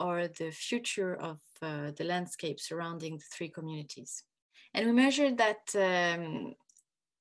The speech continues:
there will be, uh, in, in one of the study region, for example,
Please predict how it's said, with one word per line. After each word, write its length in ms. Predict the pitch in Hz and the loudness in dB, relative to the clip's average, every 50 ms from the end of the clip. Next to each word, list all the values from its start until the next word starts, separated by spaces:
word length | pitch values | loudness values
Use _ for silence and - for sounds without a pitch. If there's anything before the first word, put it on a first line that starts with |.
| _ _ - 185 - | _ _ -16 -6 0
there 180 | - 220 220 214 | 2 4 4 4
will 140 | 233 226 220 | 4 2 2
be, 380 | 233 240 240 233 226 220 - - - - | 0 0 0 0 -2 -4 -6 -8 -4 0
uh, 240 | 202 202 190 180 - - - | 2 2 2 2 0 -2 -4
in, 200 | - 208 208 202 | -2 -2 -2 -2
in 220 | - 214 202 202 | -2 -2 -2 0
one 200 | 202 220 240 254 | 4 4 6 6
of 140 | 262 240 214 | 6 4 2
the 320 | - 190 185 180 175 170 170 | 2 2 2 2 2 0 -2
study 340 | - - 190 180 180 180 | 0 0 2 2 2 0
region, 500 | 160 156 160 - - - 170 165 180 196 185 - - - - _ | -2 -2 -2 -4 -4 -6 -6 -6 -6 -6 -8 -12 -18 -20 -20 _
for 100 | _ 185 | _ -2
example, 800 | 180 180 180 175 170 165 165 - 175 175 180 185 - - - 175 | 0 0 0 -2 -4 -4 -4 -4 -2 -2 -2 -2 -4 -6 -10 -12